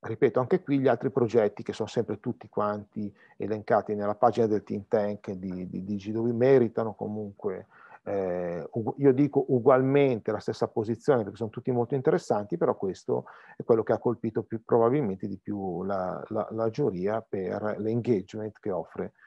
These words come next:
al consumatore. Passando alla categoria del food retail, abbiamo anche qui quattro progetti, eh, Food, Food Around, Digital Cookie,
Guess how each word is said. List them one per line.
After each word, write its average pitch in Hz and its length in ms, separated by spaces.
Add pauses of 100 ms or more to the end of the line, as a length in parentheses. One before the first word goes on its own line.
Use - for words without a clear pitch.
(240)
al - 140
consumatore. - 640 (500)
Passando 185 680 (400)
alla 117 200
categoria 131 440
del 117 120
food 139 300
retail, 185 600 (280)
abbiamo 110 320
anche 113 180
qui 113 140
quattro 110 260
progetti, 160 920 (220)
eh, 113 340
Food, 123 540
Food 131 320
Around, 151 640
Digital 120 440
Cookie, 202 460